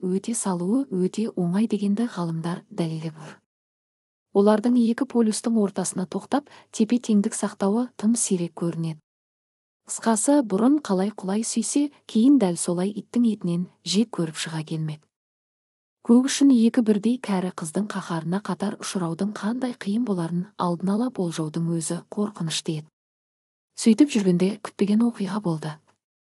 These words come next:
Бір күні таңертең әдеттегідей жұмысқа келсек, Бақ пен Көк баяғыдай орындарында отыр. Бірақ әлгі бөлім бастығының рәмізіне айналған қос телефон аппараты Бақтың емес,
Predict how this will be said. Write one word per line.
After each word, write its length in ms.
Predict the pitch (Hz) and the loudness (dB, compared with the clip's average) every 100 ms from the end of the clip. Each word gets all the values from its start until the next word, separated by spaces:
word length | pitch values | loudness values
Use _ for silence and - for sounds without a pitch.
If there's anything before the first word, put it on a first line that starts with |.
| _ _ _ _ _ _ _ | _ _ _ _ _ _ _
Бір 220 | 180 294 | 6 8
күні 160 | 320 320 320 | 8 4 4
таңертең 480 | 208 180 - 202 254 | 2 2 0 0 0
әдеттегідей 720 | 190 170 160 180 175 202 262 190 | -2 -4 -4 -4 -2 -2 -2 -2
жұмысқа 460 | 170 160 - 226 | -4 -4 -2 -2
келсек, 400 | 226 170 - - - - - | -2 -2 -4 -8 -14 -8 0
Бақ 220 | 220 - | 0 2
пен 160 | 277 277 | -2 0
Көк 240 | 220 208 | -2 -2
баяғыдай 480 | 196 185 175 175 208 | -2 -2 -4 -6 -8
орындарында 720 | 202 175 165 160 160 160 170 160 | -6 -6 -4 -4 -4 -4 -6 -8
отыр. 240 | 151 156 - _ _ _ _ _ _ _ _ _ - | -12 -14 -16 _ _ _ _ _ _ _ _ _ 2
Бірақ 240 | 233 302 - | 4 4 2
әлгі 320 | 208 208 254 | 2 4 2
бөлім 320 | 233 214 233 | 4 6 6
бастығының 560 | 247 220 - 214 226 247 | 4 0 -2 0 2 2
рәмізіне 540 | 202 208 202 190 208 - | 2 2 0 -2 -4 -2
айналған 480 | 180 175 170 180 | -4 -4 -4 -8
қос 320 | - 254 - - | -4 -4 -4 -2
телефон 400 | 202 196 226 247 | -2 0 -2 -2
аппараты 400 | 214 185 175 - | -4 -6 -6 -6
Бақтың 420 | 180 175 - 233 240 | -6 -6 -4 0 2
емес, 300 | 180 - - | 0 -2 -6